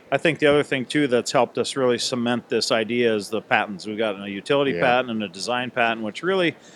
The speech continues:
Speaker 1: tells me that we did actually invent almost our own class of pistol.
Speaker 2: Yeah.
Speaker 1: Um, I mean, it is a Derringer, but it is such a unique pistol that,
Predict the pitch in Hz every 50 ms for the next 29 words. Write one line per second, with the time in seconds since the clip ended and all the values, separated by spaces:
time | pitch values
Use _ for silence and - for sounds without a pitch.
0 | - - - - - 147 139 139 131 104 123 127 123 117 120 110 101 113 107 98
1 | 120 123 117 117 117 120 120 - - 127 110 104 101 95 95 110 110 107 - 117
2 | - - 127 120 117 113 110 - - 117 95 - 113 113 110 104 - - 107 98
3 | 92 - - 92 - - 95 87 - - - - - - - - 127 135 123 -
4 | - 123 117 110 110 107 113 117 120 131 131 131 143 139 131 123 101 117 107 101
5 | 98 95 107 104 104 - - - - - 123 113 107 107 - - - 123 123 110
6 | 113 117 113 110 101 - - - 151 147 - 139 123 120 113 110 104 98 - -
7 | 113 98 - - 101 98 92 98 95 95 98 95